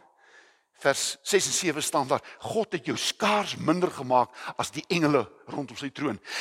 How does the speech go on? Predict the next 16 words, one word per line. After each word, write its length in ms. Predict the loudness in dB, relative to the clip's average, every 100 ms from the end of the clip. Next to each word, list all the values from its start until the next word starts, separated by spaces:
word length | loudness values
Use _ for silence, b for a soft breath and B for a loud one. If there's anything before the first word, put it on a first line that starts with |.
| B 4
Ek 120 | 6
gaan 100 | 6
dit 100 | 0
vertaal 320 | 0 2 4
aan 80 | 6
my, 120 | 4 0 -8 B B B B
"God 380 | 2 8 8 6
het 140 | 2
jou 140 | 6
'n 80 | 6
bietjie 280 | 6 -2 -2
minder 280 | 0 0 0
gemaak 400 | 0 4 6 4
as 80 | -2
hy 80 |
self." 540 | -2 2 0 0 -20